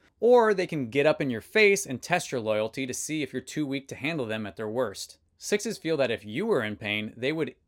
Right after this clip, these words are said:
eagerly find the best way to support or protect you. Needless to say, it can be a bit confusing to know what sixes actually want from you when they're hurting.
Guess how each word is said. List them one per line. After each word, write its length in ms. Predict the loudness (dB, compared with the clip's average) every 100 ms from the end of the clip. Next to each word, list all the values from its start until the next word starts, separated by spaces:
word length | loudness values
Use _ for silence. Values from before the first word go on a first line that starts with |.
| -10
eagerly 440 | -6 -4 -2 -2
find 300 | -4 -4 -4
the 60 | -4
best 280 | -4 -4 -4
way 120 | -6
to 60 | -6
support 460 | -10 -4 0 0 -2
or 120 | -8
protect 460 | -8 -10 -12 -12
you. 180 | -16 -18 -20 _
Needless 360 | -2 0 0 -4
to 60 | -4
say, 300 | 2 4 4
it 160 | -2
can 140 | -8 -6
be 180 | -4
a 80 | -4
bit 340 | -6 -10 -10 -10
confusing 480 | -10 -6 -4 -2
to 80 | -2
know 180 | -2 -2
what 220 | -2 -4
sixes 340 | -6 -8 -6 -2
actually 320 | -2 -4 -10
want 320 | -8 -8 -8
from 160 | -10 -10
you 160 | -10
when 140 | -10 -12
they're 160 | -12
hurting. 380 | -10 -10 -12 -18